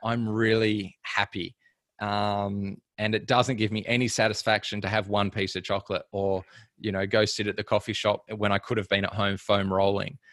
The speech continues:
So sacrifice makes me happy, and that makes me commit more and keeps me more focused.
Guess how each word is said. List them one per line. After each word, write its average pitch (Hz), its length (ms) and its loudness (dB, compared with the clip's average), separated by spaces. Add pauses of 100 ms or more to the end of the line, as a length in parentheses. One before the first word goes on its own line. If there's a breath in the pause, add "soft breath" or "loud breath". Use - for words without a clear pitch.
(320 soft breath)
So - 180 0
sacrifice 117 880 0
makes 101 320 -2
me 101 760 0
happy, - 600 -6
and 98 180 -4
that 101 200 0
makes 107 320 -2
me 101 160 -2
commit 98 540 -2
more 101 640 -2 (360)
and 107 140 0
keeps - 320 -2
me 107 120 0
more 101 180 0
focused. 101 720 -4